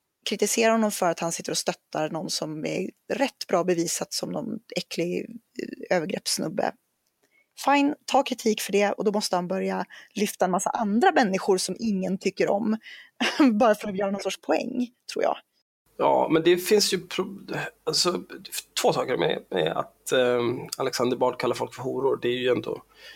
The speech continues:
Speaker 2: det är ändå helt rimligt inom Alexander Bard-kontexten.
Speaker 1: Mm.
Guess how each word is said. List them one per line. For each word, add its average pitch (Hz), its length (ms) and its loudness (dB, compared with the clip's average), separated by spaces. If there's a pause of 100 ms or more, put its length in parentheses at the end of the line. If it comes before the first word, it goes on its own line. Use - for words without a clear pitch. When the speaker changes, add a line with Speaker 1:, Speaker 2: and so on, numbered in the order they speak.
(480)
Speaker 2:
det 143 80 2
är 139 40 6
ändå 123 160 2
helt 113 300 0
rimligt 120 500 0 (260)
inom 117 720 2 (380)
Alexander 117 580 2
Bard-kontexten. - 880 0
Speaker 1:
Mm. - 100 -16